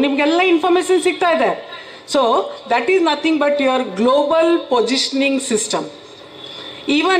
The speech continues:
ನೀವು ಕಾರ್ನಾಗ ಕುಂತ್ ಕೂಡಲೇ ಜಿ ಪಿ ಎಸ್ ಹಚ್ತೀರಿ, ನಿಮ್ಮ ಕಾರ್ ಡೈರೆಕ್ಷನ್ ಎಲ್ಲ ಡಿಟೆಕ್ಟ್ ಮಾಡ್ತಿರ್ತೈತೆ ನೋಡ್ರಿ ಅದು. ಆಮೇಲೆ ಅದೆಲ್ಲ ಇನ್ಫಾರ್ಮೇಷನ್ ಕೊಡ್ತೈತಿ ಜಿ ಪಿ ಎಸ್. Again, one of our family members, right? So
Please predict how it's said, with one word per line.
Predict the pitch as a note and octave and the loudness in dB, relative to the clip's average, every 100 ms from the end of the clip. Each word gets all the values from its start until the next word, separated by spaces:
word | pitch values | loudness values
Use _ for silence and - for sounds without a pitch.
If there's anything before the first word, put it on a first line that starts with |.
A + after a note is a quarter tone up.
| D#4+ | 4
ನೀವು | D#4+ C#4 C4+ | 2 2 2
ಕಾರ್ನಾಗ | C4+ D#4 E4+ E4+ | 2 2 0 0
ಕುಂತ್ | D#4 D4+ | 0 2
ಕೂಡಲೇ | D#4+ D#4+ A3+ | 2 0 0
ಜಿ | B3+ | 0
ಪಿ | D4+ | 0
ಎಸ್ | D4+ C#4+ | 0 0
ಹಚ್ತೀರಿ, | C4+ B3 G3 D#3 - - C4+ | 0 0 0 -2 -10 -4 0
ನಿಮ್ಮ | D4+ D4+ | 2 2
ಕಾರ್ | C4+ C#4+ F#4+ C4 | 2 2 2 2
ಡೈರೆಕ್ಷನ್ | B3+ D4+ - F#4 F4 | 0 0 0 2 2
ಎಲ್ಲ | E4+ F4+ D#4 | 2 0 0
ಡಿಟೆಕ್ಟ್ | E4 F4 D#4+ | 0 0 0
ಮಾಡ್ತಿರ್ತೈತೆ | D4+ D4 C#4+ C4 A#3+ A#3 | 0 0 -4 -4 -2 -2
ನೋಡ್ರಿ | F3+ E3+ | -2 -4
ಅದು. | D#3 - - - - - | -8 -14 -20 -14 -2 0
ಆಮೇಲೆ | C4+ C#4+ C#4 | 2 2 0
ಅದೆಲ್ಲ | C4+ D4+ E4 | 0 0 2
ಇನ್ಫಾರ್ಮೇಷನ್ | D4+ D#4 D4+ D4 D4 C#4+ | 2 2 2 2 0 0
ಕೊಡ್ತೈತಿ | C4+ C4 B3+ G3+ | 0 -2 -2 -2
ಜಿ | C4 C#4+ | -2 0
ಪಿ | C#4+ | 0
ಎಸ್. | G#3+ - - - - | 0 -2 -10 -4 -2
Again, | C#4 D#4+ C#4+ | 0 2 2
one | D4+ | 0
of | D4+ D#4 | 0 -2
our | D4 | 0
family | C4+ C4 C#4+ C#4+ | 0 0 0 0
members, | C4 B3 G3+ - - - - - - - D4 | 2 2 0 -2 -8 -10 -20 -20 -12 -4 0
right? | D4 - - - | 0 -4 -12 -14
So | - | -2